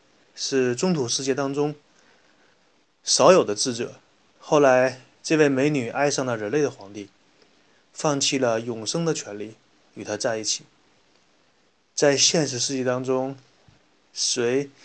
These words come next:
为了爱情什么放弃了事业啊，放弃了工作啊，放弃了家族，这都不算事儿。人间绝世美女安多米尔放弃了永生，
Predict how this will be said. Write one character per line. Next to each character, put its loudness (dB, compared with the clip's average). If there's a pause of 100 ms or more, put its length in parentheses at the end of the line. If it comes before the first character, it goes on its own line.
(220)
为 4
了 6
爱 6
情 -4
什 -10
么 -4
放 0
弃 -6
了 0
事 2
业 0
啊， -2
放 -4
弃 -8
了 -6
工 -6
作 0
啊， -6
放 -2
弃 -4
了 -2
家 2
族， -10 (600)
这 -8
都 6
不 -4
算 -2
事 0
儿。 -2 (840)
人 0
间 2
绝 4
世 2
美 0
女 -6 (960)
安 -4
多 6
米 4
尔 0 (120)
放 -2
弃 2
了 -2 (260)
永 -4
生， 4